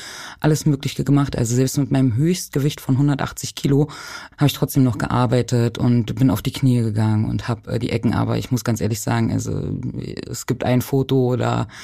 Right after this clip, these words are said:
mache ich bei uns beim Bäcker die Gare unten sauber und das ist schon echt übel, ne? Also man hat sich, ich hab mich nie so gesehen, so dick.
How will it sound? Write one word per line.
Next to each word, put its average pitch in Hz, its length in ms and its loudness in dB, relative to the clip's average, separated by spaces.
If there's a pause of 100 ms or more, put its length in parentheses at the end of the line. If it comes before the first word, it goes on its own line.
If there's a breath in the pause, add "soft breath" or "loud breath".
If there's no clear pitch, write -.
(420 loud breath)
mache 127 200 2
ich 117 100 -4
bei 127 100 0
uns 127 180 2
beim 123 180 0
Bäcker 127 240 0
die 127 100 2
Gare 131 360 2
unten 127 340 2
sauber 120 540 2
und 117 260 0
das 117 160 -2
ist - 140 -6
schon 123 260 0
echt - 220 -4
übel, 107 440 0
ne? 123 340 0
Also 123 360 -2 (800 loud breath)
man 147 400 4
hat 156 160 2
sich, - 260 -4
ich - 140 -2
hab - 140 -2
mich - 180 -2
nie 147 320 4
so 127 160 0
gesehen, 120 540 0
so 131 120 0
dick. - 360 -4